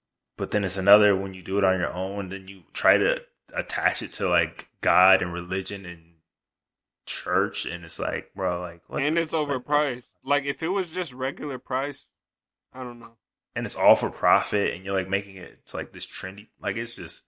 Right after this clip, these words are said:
Speaker 2: Yeah,
Speaker 1: ugh.
Speaker 2: like, it was all for profit. It wasn't, like, actually going to a church or, like, you know, <laughs> like, it was just, like, your merch.
Speaker 1: It's like, ugh, it's just sick.
Speaker 2: Yeah.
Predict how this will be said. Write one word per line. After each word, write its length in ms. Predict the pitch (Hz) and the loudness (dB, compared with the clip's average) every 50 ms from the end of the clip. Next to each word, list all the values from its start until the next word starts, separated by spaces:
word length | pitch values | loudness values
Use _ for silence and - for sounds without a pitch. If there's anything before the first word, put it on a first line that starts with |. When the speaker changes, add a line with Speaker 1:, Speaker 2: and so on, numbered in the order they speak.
| _ 131 | _ -4
Speaker 2:
Yeah, 720 | 147 165 185 196 202 202 202 202 185 180 170 - - - | 0 0 0 0 0 -2 -2 -2 0 0 2 4 4 4
Speaker 1:
ugh. 80 | 143 139 | 4 2
Speaker 2:
like, 140 | 151 156 156 | 0 0 0
it 60 | 165 | -2
was 180 | 165 160 160 - | -6 -6 -8 -10
all 340 | - 147 156 165 170 175 | -6 -2 0 0 0 0
for 160 | 175 - 160 143 | -2 -4 -8 -8
profit. 440 | - 165 156 160 160 - 151 127 | -4 -2 0 0 0 0 -2 -4
It 60 | 127 143 | -2 -2
wasn't, 320 | 160 165 156 190 175 170 | -4 -4 -6 -8 -8 -4
like, 380 | 160 156 143 131 120 - - - - | -2 0 0 -2 -2 -6 -12 -14 -6
actually 460 | 123 127 135 135 - - 151 139 131 | -4 -4 -4 -4 -6 -12 -12 -12 -10
going 360 | 123 117 123 123 135 131 127 120 | -10 -8 -8 -6 -6 -6 -8 -10
to 180 | - 123 117 110 | -12 -14 -16 -14
a 40 | |
church 440 | 107 - - 120 120 117 107 - - | -14 -12 -12 -12 -12 -12 -12 -14 -16
or, 160 | 104 113 117 | -16 -16 -18
like, 240 | 117 117 113 113 110 _ _ _ | -16 -16 -16 -16 -16 _ _ _
you 100 | 123 127 | -10 -6
know, 380 | 127 131 - - - 214 190 165 | -2 -2 0 4 8 8 8 10
<laughs> 40 | - | 10
like, 220 | 196 165 156 147 | 10 10 10 8
it 140 | 135 143 147 | 4 2 2
was 320 | 156 156 147 - - - | 4 2 2 0 -4 -10
just, 340 | - 151 139 135 - - - | -6 -4 -4 -4 -6 -4 -4
like, 260 | 127 123 120 120 117 _ _ _ _ _ _ _ _ _ 123 | -2 -2 -2 -4 -8 _ _ _ _ _ _ _ _ _ _
your 300 | 123 123 127 131 135 131 | -12 -8 -6 -6 -4 -6
merch. 300 | 123 123 127 139 127 - | -6 -6 -6 -6 -6 -8
Speaker 1:
It's 100 | - - | -8 -6
like, 180 | - - - - | -4 -4 -4 -2
ugh, 340 | - 101 101 98 92 85 85 - - - _ _ _ _ _ _ | 0 0 2 2 0 0 -2 -8 -14 -18 _ _ _ _ _ _
it's 160 | - - - - | -20 -16 -12 -10
just 260 | 107 92 - - _ _ _ _ _ _ _ _ | -10 -10 -10 -12 _ _ _ _ _ _ _ _
sick. 440 | - - - - 82 80 85 82 - - - - _ _ _ _ _ _ _ _ _ | -10 -8 -6 -4 -2 -2 -4 -4 -6 -12 -20 -20 _ _ _ _ _ _ _ _ _
Speaker 2:
Yeah. 300 | _ - 127 117 107 117 | _ -20 -20 -18 -18 -20